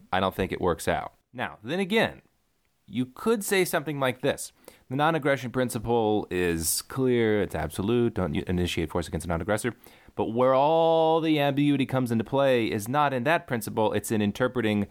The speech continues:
what is an aggressor, what is force, what is a non-aggressor. Does this person qualify as an aggressor or a non-aggressor?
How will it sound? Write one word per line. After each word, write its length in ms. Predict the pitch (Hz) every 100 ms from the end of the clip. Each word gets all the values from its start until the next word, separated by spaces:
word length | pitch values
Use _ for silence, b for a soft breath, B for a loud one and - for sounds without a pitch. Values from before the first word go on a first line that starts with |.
| b b b
what 500 | 87 87 98 107 -
is 260 | 98 92 87
an 100 | 80
aggressor, 560 | 80 110 110 - - -
what 360 | - 87 92 98 -
is 260 | 87 82
force, 540 | - 101 85 64 - -
what 240 | 85 87
is 140 | 85 82
a 60 |
non-aggressor. 760 | 80 85 82 80 76 73 - -
Does 200 | 85 82
this 180 | 98 -
person 320 | 95 90 92
qualify 580 | - 90 85 - 78 76
as 120 | 78
an 60 | 80
aggressor 440 | 98 95 90 85
or 200 | 80 80
a 40 |
non-aggressor? 760 | 92 104 92 85 85 87 80 78